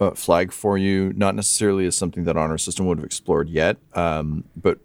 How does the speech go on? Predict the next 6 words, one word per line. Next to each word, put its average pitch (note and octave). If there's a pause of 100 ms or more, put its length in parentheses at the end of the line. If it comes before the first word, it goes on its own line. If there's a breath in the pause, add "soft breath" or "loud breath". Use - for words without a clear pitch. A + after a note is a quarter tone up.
um, D#2
there G2
is A2+
some, D3
like, F#2+ (920)
BioShock G2